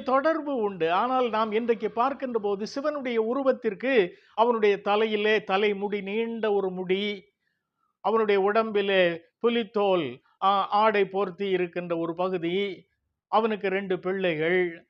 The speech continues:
இந்த மாதிரி உள்ள சில கற்பனையாக புராண கதைகள் வரைந்திருக்கப்படுகின்றன. ஆகையினால இந்த, இந்த வரை-, வரைபடங்களிலே நாம் பார்க்கின்ற பகுதிகள் எல்லாம் சிவபெருமானை குறிக்கின்றதா, ஆதிசிவனை குறிக்கிறதா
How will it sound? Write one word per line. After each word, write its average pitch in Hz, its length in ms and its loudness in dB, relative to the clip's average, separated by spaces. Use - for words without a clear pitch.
இந்த 254 300 -2
மாதிரி 269 380 -2
உள்ள 214 380 -2
சில 208 220 -4
கற்பனையாக 208 840 -4
புராண 254 580 -4
கதைகள் 220 540 -4
வரைந்திருக்கப்படுகின்றன. 165 1160 -6
ஆகையினால 208 560 -2
இந்த, 233 280 0
இந்த 247 260 0
வரை-, 240 400 2
வரைபடங்களிலே 220 1040 2
நாம் 180 280 -2
பார்க்கின்ற 226 640 0
பகுதிகள் 190 560 -4
எல்லாம் 151 500 -2
சிவபெருமானை 277 840 0
குறிக்கின்றதா, 208 720 -4
ஆதிசிவனை 220 680 -4
குறிக்கிறதா 196 600 -6